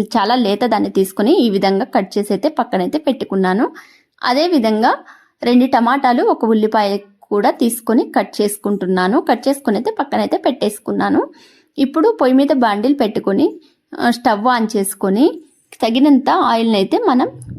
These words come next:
దీంట్లో యాడ్ చేసుకోవాలి. అది వేడయ్యాక పోపు దినుసులు, నేను పోపు దినుసులు,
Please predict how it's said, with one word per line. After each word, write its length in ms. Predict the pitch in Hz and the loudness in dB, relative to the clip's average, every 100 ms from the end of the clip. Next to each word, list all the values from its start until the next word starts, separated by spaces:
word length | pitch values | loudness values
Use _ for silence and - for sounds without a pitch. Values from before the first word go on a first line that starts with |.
| - 214 | -12 -2
దీంట్లో 440 | 226 208 254 494 | 0 2 2 2
యాడ్ 340 | 320 202 - 208 | 2 0 -2 -4
చేసుకోవాలి. 640 | - - 202 185 208 339 523 - _ - | -4 -4 -2 0 0 -2 -2 -10 _ -4
అది 200 | 240 359 | 0 2
వేడయ్యాక 760 | 330 214 220 240 208 190 - 554 - _ | 2 2 2 2 2 0 -2 -2 -8 _
పోపు 200 | 214 214 | -2 0
దినుసులు, 600 | 208 196 196 190 185 - - | 0 0 0 -2 -4 -6 -6
నేను 220 | 240 247 302 | 0 2 2
పోపు 300 | 269 240 233 | 0 0 0
దినుసులు, 560 | 220 214 208 196 196 | 0 -2 -2 -2 -4